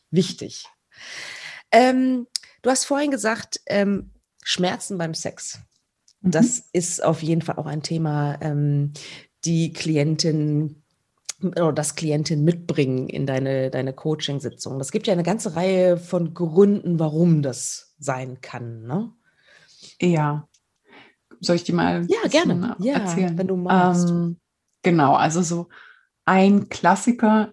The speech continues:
Speaker 2: ist zum Beispiel, also es kommt immer so ein bisschen drauf an, was hat man für Schmerzen beim Sex, ne? Ein Klassiker ist zum Beispiel, wenn bei der Penetration der Penis immer hart gegen die Vagina stößt.
Speaker 1: Ja.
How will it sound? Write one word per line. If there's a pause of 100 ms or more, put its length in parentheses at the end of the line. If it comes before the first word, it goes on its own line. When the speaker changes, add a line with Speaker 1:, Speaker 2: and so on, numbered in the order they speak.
(100)
Speaker 2:
ist
zum
Beispiel,
also
es
kommt (140)
immer
so
ein
bisschen
drauf
an,
was
hat
man
für
Schmerzen
beim
Sex,
ne?
Ein
Klassiker
ist
zum
Beispiel,
wenn
bei
der
Penetration (500)
der
Penis
immer
hart
gegen
die
Vagina
stößt. (320)
Speaker 1:
Ja.